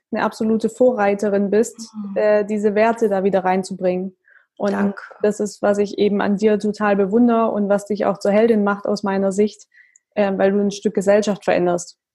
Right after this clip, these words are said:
Speaker 1: Und
Speaker 2: Danke.
Speaker 1: das machen eben die wenigsten. Viele stellen sich einfach nur zur Schau. Und deshalb vielen, vielen Dank dafür, auch für das tolle Interview, dass du dir die Zeit genommen hast. Und, äh,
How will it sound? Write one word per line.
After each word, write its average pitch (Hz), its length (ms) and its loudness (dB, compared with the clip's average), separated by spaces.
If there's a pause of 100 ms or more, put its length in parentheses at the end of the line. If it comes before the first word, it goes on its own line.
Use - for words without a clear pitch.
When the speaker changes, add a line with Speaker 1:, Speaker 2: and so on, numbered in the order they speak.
(220)
Speaker 1:
Und 190 380 0
Speaker 2:
Danke. - 480 -16
Speaker 1:
das - 480 -6
machen 208 320 0
eben 196 180 2
die 190 100 0
wenigsten. 190 520 0
Viele 196 200 -2
stellen 190 300 0
sich 190 140 0
einfach 185 240 -2
nur 185 160 -2
zur 185 160 -8
Schau. 180 360 0 (280)
Und 185 120 -2
deshalb 175 460 -2 (520)
vielen, 208 260 2
vielen 202 240 0
Dank 190 260 -2
dafür, 190 500 2
auch 196 200 0
für 202 80 -2
das 202 140 -2
tolle 208 260 0
Interview, 208 520 2
dass 196 220 -2
du 196 80 -6
dir 190 140 -2
die 180 160 -4
Zeit 208 260 2
genommen 226 380 2
hast. 247 340 -2 (580)
Und, 196 640 -2
äh, 185 480 2